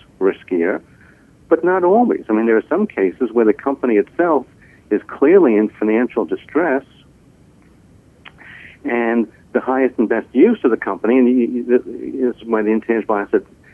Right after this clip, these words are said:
analysis comes in again, the highest and best use may be sell the intangible asset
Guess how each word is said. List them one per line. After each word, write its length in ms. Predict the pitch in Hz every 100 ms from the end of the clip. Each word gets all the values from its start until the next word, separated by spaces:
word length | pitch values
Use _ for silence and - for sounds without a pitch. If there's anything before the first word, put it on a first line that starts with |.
| - -
analysis 380 | 110 110 107 101
comes 220 | 113 107
in 200 | 110 107
again, 380 | 101 151 139 131 - - - 131
the 60 |
highest 300 | 123 147 139
and 80 | 131
best 180 | 123 107
use 200 | 147 226 -
may 160 | 117 117
be 300 | 113 123 131 - _ - -
sell 200 | 151 170
the 140 | 143
intangible 560 | 147 147 139 135 - 107
asset 420 | 135 175 127 127